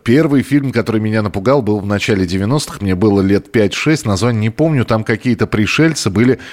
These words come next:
на орбитальной станции». Ну, таких фильмов огромное количество. «Пришельцы на орбитальной станции». Ну, самый известный, м, фильм — это «Чужой», наверное. Это вот как раз то самое редкое сочетание, когда фильм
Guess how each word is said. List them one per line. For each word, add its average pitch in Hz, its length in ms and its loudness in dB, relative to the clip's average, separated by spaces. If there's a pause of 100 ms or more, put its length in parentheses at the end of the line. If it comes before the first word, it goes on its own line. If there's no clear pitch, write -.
(220)
на 107 240 0
орбитальной 123 680 2
станции». 98 600 -2
Ну, 139 240 0
таких 135 400 -2
фильмов 139 380 0
огромное 117 500 0
количество. 107 460 0
«Пришельцы 143 500 0
на 123 60 4
орбитальной 120 520 0
станции». 180 600 -2 (540)
Ну, 131 200 2
самый 165 360 2
известный, 135 420 -2
м, 113 260 -2
фильм — 135 400 2
это 117 200 -2
«Чужой», 107 720 0 (600)
наверное. 95 680 0 (340)
Это 117 220 0
вот 135 160 0
как 135 180 0
раз 147 260 2
то 147 200 -2
самое 147 460 2
редкое 131 440 0
сочетание, 147 800 -2
когда 107 440 0
фильм 127 600 0